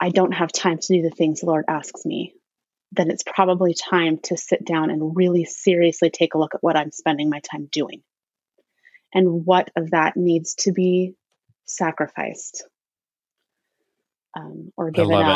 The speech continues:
Speaker 1: up. And it might even be good things. You know, that sacrificing what's good for what's better is a really hard one.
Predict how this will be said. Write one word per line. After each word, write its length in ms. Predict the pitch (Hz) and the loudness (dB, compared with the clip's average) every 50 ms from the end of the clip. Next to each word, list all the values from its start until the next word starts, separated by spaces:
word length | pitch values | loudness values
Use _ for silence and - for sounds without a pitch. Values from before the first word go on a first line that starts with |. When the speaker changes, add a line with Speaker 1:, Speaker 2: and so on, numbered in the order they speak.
| - - - | 0 -2 -8
Speaker 1:
up. 120 | - - _ _ _ _ _ _ _ _ - | -20 -20 _ _ _ _ _ _ _ _ 2
And 140 | 190 190 196 | 4 4 4
it 80 | - | 4
might 260 | 196 202 202 226 240 - | 4 4 4 2 2 2
even 280 | 247 247 233 240 233 214 | 4 4 4 4 4 4
be 360 | 214 220 214 214 208 208 - _ _ _ _ - 185 | 6 6 6 6 4 2 0 _ _ _ _ -8 0
good 240 | - 196 180 - - | 0 0 0 2 0
things. 460 | 196 196 196 175 156 151 - - - - _ _ _ _ _ _ _ _ _ _ _ _ _ _ _ _ _ _ _ _ _ _ _ _ _ | 0 2 2 2 2 0 -4 -10 -20 -20 _ _ _ _ _ _ _ _ _ _ _ _ _ _ _ _ _ _ _ _ _ _ _ _ _
You 100 | - 180 | -6 -4
know, 240 | 175 170 170 175 180 - - | -2 0 -2 -2 -2 0 2
that 280 | 208 185 180 - 196 - | 2 4 4 0 -2 -2
sacrificing 760 | - 220 202 202 - 226 208 - 220 202 202 - 214 185 185 | 2 2 2 2 0 -2 0 2 0 0 2 0 2 2 4
what's 240 | 185 180 - - - | 4 2 2 0 -2
good 320 | 196 185 185 180 180 185 - | 0 2 2 2 2 0 0
for 140 | - 185 | -2 0
what's 260 | 170 165 160 - - - | 0 0 -2 -4 -6 -6
better 340 | - 165 156 156 170 175 185 | -2 -2 0 0 2 2 2
is 200 | - 190 - - | 0 0 -4 -4
a 80 | 156 | -10
really 400 | 143 139 147 165 165 165 147 151 | -10 -6 -2 0 0 0 0 -2
hard 260 | 147 - 147 123 - _ | -4 -6 -10 -10 -10 _
one. 200 | - - - - | -14 -14 -14 -16